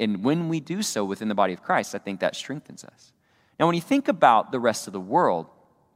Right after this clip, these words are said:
I obviously want to strive to those things, but, but I would also argue that there's, there's a certain, um,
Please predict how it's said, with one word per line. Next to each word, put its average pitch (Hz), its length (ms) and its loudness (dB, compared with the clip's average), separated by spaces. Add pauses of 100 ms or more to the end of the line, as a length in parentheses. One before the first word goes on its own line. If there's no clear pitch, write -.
(260)
I 143 160 8
obviously 175 300 2
want 110 160 -2
to 92 40 -4
strive 135 420 2
to 104 80 -10
those 90 200 -6
things, 101 280 -4
but, 127 200 -2 (320)
but 156 120 6
I 170 40 6
would 160 80 4
also 220 380 0
argue 113 400 0
that 107 200 -6
there's, 131 320 -2
there's 127 220 -8
a 120 60 -8
certain, 202 560 -2 (360)
um, 104 460 -2